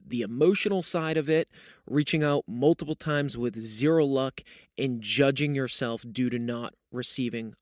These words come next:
a reply from those people. I've spent a bunch of time around judging yourself and being your worst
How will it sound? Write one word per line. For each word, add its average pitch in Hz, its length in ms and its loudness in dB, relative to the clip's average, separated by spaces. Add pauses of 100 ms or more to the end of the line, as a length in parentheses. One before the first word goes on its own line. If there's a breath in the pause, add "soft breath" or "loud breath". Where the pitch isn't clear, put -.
a 120 120 -6
reply 113 540 -6
from 110 220 -8
those 107 300 -10
people. 110 520 -8 (420 loud breath)
I've 135 220 0
spent 131 480 -2
a 113 120 -6
bunch 135 420 0
of 175 160 0
time 135 520 -4
around 120 520 -6
judging 131 480 0
yourself 127 580 -4
and 117 240 -10
being 123 320 -4
your 117 220 -4
worst 110 480 -10